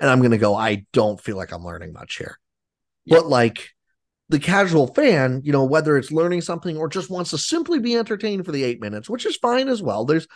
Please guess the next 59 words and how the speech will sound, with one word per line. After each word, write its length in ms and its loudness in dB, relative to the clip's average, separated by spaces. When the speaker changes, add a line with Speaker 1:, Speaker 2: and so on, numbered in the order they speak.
Speaker 1:
there's 180 -6
value 360 2
in 140 -6
that. 300 -10
You 120 6
know, 340 6
that, 120 4
Speaker 2:
Yeah, 60 -4
Speaker 1:
that's 300 0
what 180 2
Speaker 2:
do 120 -10
whatever 180 -6
Speaker 1:
really 200 6
Speaker 2:
makes 100 -2
you 40 -2
Speaker 1:
matters. 240 -6
Speaker 2:
happy. 40 -6
Speaker 1:
But, 180 -4
sorry, 220 4
go 120 0
ahead. 180 0
Speaker 2:
Yeah, 160 0
do 160 -4
whatever 220 2
makes 220 -6
you 60 -4
happy. 200 -6
I 80 0
don't 180 -8
find 240 -8
it 80 -4
entertaining 920 -12
<laughs> 80 -14
either. 460 -14
Speaker 1:
Well, 240 -6
that's 240 2
the 80 -2
thing. 240 2
And, 100 0
like, 260 2
I 80 0
don't 140 2
know. 120 2
I, 260 2
I 60 2
guess, 260 0
like, 140 0
the 80 -4
T 220 -2
N 120 0
T 200 -4
one 300 2
has 140 -4
been 160 0
a 40 2
little 280 0
looser, 420 -4
and, 80 -6
like, 160 -8